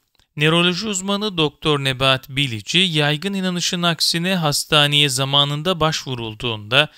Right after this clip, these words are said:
inmenin pek çok hastada tedavi edilebildiğini belirterek şöyle devam ediyor.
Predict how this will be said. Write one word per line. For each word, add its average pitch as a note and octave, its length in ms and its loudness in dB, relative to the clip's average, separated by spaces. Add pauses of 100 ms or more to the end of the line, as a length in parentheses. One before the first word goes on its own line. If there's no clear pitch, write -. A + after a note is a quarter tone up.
(140)
inmenin D#3+ 500 2
pek F#3 260 -4
çok F3+ 260 -2
hastada C#3+ 520 -2
tedavi C#3 440 2
edilebildiğini C#3 880 -2
belirterek D3 640 -2
şöyle A2 400 -6
devam B2 340 -2
ediyor. B2+ 320 2